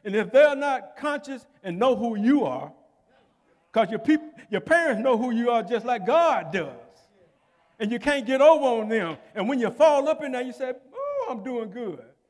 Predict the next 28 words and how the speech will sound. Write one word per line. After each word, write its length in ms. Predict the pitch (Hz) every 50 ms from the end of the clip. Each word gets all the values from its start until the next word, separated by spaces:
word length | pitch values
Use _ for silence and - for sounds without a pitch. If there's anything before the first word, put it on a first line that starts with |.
| _ _ _ _ _ _ _ _ _ _ _ _ _ _ _ _ _
First 220 | - 226 254 247 247
thing 200 | 262 247 247 254
they 120 | 254 254
do, 300 | 226 247 226 170 131 - _ _ _ _ _ _ _ _
this 160 | 160 202 226 226
old 320 | 220 226 240 220 190 156
school, 420 | - - 226 190 151 123 113 - - _ _ _ _ _ _ _ _ _ _ _ _ -
"Go 160 | 214 240 240
get 180 | - 233 233 208
me 120 | 190 190 196
a 80 | 175
switch 400 | - - - - 233 185 - -
off 180 | - 175 160 -
of 80 | 190
that 220 | 170 170 160 156 -
tree 260 | - 214 208 185 156
over 240 | 139 131 127 127 139
there." 220 | 147 147 127 107 - _ _ - _ _ _ _ - _ _ _ _ _ _ _ _ - - _ _ _ _ _ _ _ _ _ _ -
They 120 | 220 240 240
put 320 | - - 302 277 - -
psychological 800 | - 302 311 277 - 285 262 269 285 277 262 240 226 - 247 220 196
warfare 540 | 254 294 285 247 196 - - 262 233 214 208
on 340 | 208 202 196 170 139 127
you. 120 | 123 120 113 110 - - _ _ _ _ _ - - - - _ _ - - _ _ _ _ _ _ -
And 160 | 254 277 294
what 200 | 311 320 311 320
that 280 | 320 330 349 339 330 -
do, 360 | 302 294 285 269 269 269